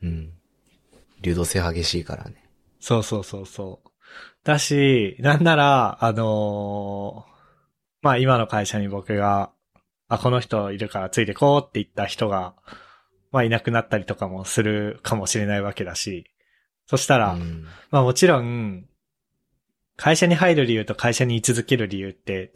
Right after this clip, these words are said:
Speaker 2: 違うとか、そもそも会社にいる理由って一つだけじゃないと思うからあれなんだけど、その、それだけだと、<laughs> その人辞めたら、「あ、俺も辞めます」とか、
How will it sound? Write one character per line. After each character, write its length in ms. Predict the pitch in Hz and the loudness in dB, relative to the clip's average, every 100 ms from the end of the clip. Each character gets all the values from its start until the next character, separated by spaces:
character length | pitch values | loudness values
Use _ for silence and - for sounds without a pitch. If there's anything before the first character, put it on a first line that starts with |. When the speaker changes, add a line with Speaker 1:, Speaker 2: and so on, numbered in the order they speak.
| - | 0
Speaker 2:
違 40 | 113 110 104 | 2 2 0
う 60 | |
と 100 | - | -8
か、 220 | 92 95 90 | -8 -8 -2
そ 100 | 123 | -2
も 80 | 127 | 0
そ 120 | 135 | 0
も 100 | 123 | 0
会 180 | 127 123 | 0 0
社 120 | 127 | 0
に 180 | 120 113 | -2 0
い 60 | |
る 160 | 110 117 | 0 2
理 100 | 113 | 2
由 120 | 113 | 0
っ 40 | |
て 440 | 110 - 110 107 _ _ - _ _ _ - | -4 -2 -2 -2 _ _ -20 _ _ _ -10
一 220 | - 135 | 0 0
つ 100 | 113 | 0
だ 100 | 104 | -4
け 120 | 117 | -2
じ 80 | 101 | -2
ゃ 40 | |
な 140 | 98 107 | 0 0
い 80 | 104 | -2
と 100 | 98 | -6
思 220 | 95 98 | -6 -8
う 20 | |
か 160 | - 92 | -8 -8
ら 120 | 92 | -4
あ 40 | |
れ 80 | 104 | -2
な 140 | 101 | -2
ん 60 | 104 | -4
だ 100 | 90 | -6
け 140 | - | -10
ど、 400 | 90 101 92 87 _ _ - - _ _ | -8 -6 -6 -10 _ _ -20 -20 _ _
そ 380 | - 147 151 151 | 2 6 6 6
の、 500 | 156 151 151 151 - _ - | 4 4 2 0 -6 _ -10
そ 220 | - 151 | 2 6
れ 100 | 156 | 6
だ 120 | 151 | 6
け 180 | - 160 | 2 2
だ 60 | |
と、 300 | 135 - - | 2 0 0
<laughs> 20 | 120 | 2
そ 120 | 143 | 2
の 60 | |
人 180 | 139 - | 2 4
辞 60 | 123 | 2
め 80 | 113 | 2
た 120 | 120 | 2
ら、 180 | 107 113 | 4 2
「あ、 80 | 104 | 2
俺 160 | 107 | 0
も 80 | 113 | 0
辞 120 | 113 | 2
め 120 | 107 107 | 2 0
ま 260 | 110 110 | -2 -2
す」 100 | 113 | -2
と 80 | - | -8
か、 280 | - 90 90 | -10 -14 -14